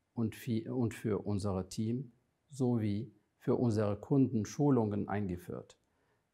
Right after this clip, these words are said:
Es ist uns wichtig, nicht nur effiziente und robuste Prozesse zu schaffen,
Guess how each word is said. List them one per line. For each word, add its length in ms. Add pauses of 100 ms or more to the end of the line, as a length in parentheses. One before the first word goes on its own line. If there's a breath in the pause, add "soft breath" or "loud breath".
Es 180
ist 140
uns 320
wichtig, 640 (540)
nicht 360
nur 180
effiziente 960
und 220
robuste 460
Prozesse 680
zu 520
schaffen, 560